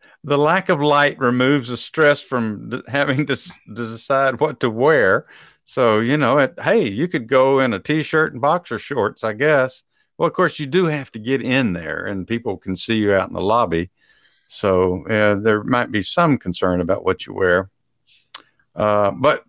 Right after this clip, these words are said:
there is a little bit of, there is a little bit of, uh, hope to this story because they do allow light in the kitchen area.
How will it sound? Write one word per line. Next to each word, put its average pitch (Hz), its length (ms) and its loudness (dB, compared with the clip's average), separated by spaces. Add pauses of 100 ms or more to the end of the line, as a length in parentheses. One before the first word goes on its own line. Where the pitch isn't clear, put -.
(100)
there 160 220 4
is 196 180 2
a 165 60 2
little 165 220 4
bit 160 180 4
of, 131 380 0 (320)
there 151 180 2
is 226 140 0
a 208 40 2
little 208 320 -2
bit 180 200 -2
of, 139 180 -6
uh, 135 360 0
hope - 480 -2
to 127 100 -4
this 98 300 -2
story 110 440 0
because 131 460 0
they 139 140 2
do 165 240 2
allow 165 280 2
light 143 400 2
in 135 140 0
the 135 80 0
kitchen 123 440 0
area. 85 340 0